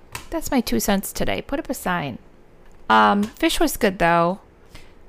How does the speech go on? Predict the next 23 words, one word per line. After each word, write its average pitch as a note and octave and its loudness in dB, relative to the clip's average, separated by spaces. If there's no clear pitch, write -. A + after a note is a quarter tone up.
Um, D#3+ 4
but F3+ -4
there's F#3 0
something A3+ 0
to - -8
be G#3 0
said F#3 -2
for F#3 -6
signage, B3 -4
and F#3+ -4
there's F3+ -4
something F3 -8
to - -18
be - -12
said - -12
for - -12
consistency. - -14
Um, E3+ 0
I A#3 2
don't - -4
hold - -8
a - -12
grudge. - -10